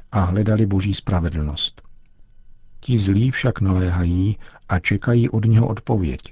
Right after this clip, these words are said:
Zdá se, že žíznili po krvi. Ježíš k nim tedy pozvedá zrak a říká jim: „Kdo z vás je bez hříchu,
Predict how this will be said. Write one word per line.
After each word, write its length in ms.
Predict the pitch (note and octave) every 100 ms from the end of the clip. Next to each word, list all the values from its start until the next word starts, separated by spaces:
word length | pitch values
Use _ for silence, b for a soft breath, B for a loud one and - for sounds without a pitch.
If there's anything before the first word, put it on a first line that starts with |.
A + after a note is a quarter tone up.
| - - - - - - -
Zdá 340 | F#2+ F#2 G2 F#2+
se, 220 | - G2+
že 260 | F#2 F#2+ F2
žíznili 600 | E2+ F#2+ F2+ F#2 F#2+ F#2
po 160 | F#2
krvi. 340 | - F#2+ D2+ C#2+ - - - - - - - -
Ježíš 480 | G#2 F#2+ F#2+ A#2+ -
k 80 | -
nim 200 | B2 A#2
tedy 220 | A#2+ A#2
pozvedá 600 | - G#2 G#2 A2 G#2+ F#2+
zrak 300 | F2+ F#2 G#2 - - -
a 100 | G2
říká 420 | G2 F#2 F2+ E2+
jim: 240 | E2 D#2+ D#2 - - - - - - -
„Kdo 280 | F#2+ G2
z 60 | F#2+
vás 360 | G2+ G2+ G2+ G#2
je 80 |
bez 180 | F2 F2+
hříchu, 560 | F2 F#2+ G2 F#2+ A2